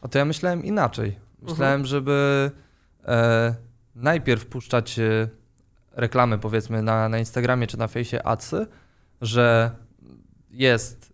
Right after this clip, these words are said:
Speaker 1: e-book darmowy,
Speaker 2: Mhm.
Speaker 1: jakiś
Speaker 2: Mhm.
Speaker 1: tam w, w danym temacie, typu,
Speaker 2: Mhm.
Speaker 1: e, sześćdziesiąt tysięcy nowych realnych obserwatorów na profilu marki w ciągu roku.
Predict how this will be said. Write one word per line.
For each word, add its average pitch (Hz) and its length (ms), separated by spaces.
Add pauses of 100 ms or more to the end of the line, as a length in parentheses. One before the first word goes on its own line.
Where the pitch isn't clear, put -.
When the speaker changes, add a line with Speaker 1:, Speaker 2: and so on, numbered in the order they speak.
(100)
Speaker 1:
e-book 127 420 (140)
darmowy, 110 520
Speaker 2:
Mhm. 170 200
Speaker 1:
jakiś 117 180
Speaker 2:
Mhm. 165 160
Speaker 1:
tam 117 280
w, 101 120 (220)
w 123 60
danym 131 340 (180)
temacie, 120 420
typu, 120 380
Speaker 2:
Mhm. 160 240 (400)
Speaker 1:
e, 104 500 (300)
sześćdziesiąt 143 560
tysięcy 147 520
nowych 135 340
realnych 127 400
obserwatorów 123 720
na 117 140
profilu 120 440
marki 117 480
w - 80
ciągu 113 320
roku. 107 340